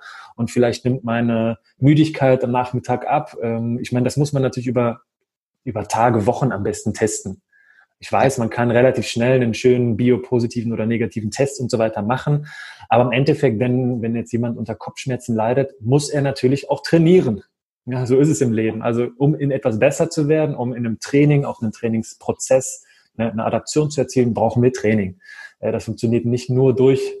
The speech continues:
das Wissen oder, äh, ja, was auch immer. So, so, so verstehe ich das richtig. Jemand kann mit Augenübungen, zum Beispiel bei diesen Schwierigkeiten, Kopfschmerzen, Nackenschmerzen, Nackenverspannung, kann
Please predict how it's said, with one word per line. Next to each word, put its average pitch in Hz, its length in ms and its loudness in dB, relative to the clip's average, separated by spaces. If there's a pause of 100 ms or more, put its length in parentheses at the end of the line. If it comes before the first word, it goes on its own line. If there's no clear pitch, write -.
(100)
das - 180 -6
Wissen 127 320 0
oder, 117 480 0
äh, 110 260 -8 (200)
ja, 92 160 -4
was 110 160 -4
auch 104 80 -8
immer. 98 260 -8 (1400)
So, 165 280 2
so, 131 140 -8
so 180 140 2
verstehe 202 260 2
ich 196 60 -2
das - 200 0
richtig. 113 240 -2
Jemand 131 280 2
kann 185 260 0
mit 185 160 2
Augenübungen, 160 840 2
zum 120 160 -6
Beispiel 135 320 2
bei 127 120 2
diesen 113 220 0
Schwierigkeiten, 135 600 -2
Kopfschmerzen, 127 560 -2
Nackenschmerzen, 113 1040 -2
Nackenverspannung, 110 840 -2
kann 135 440 0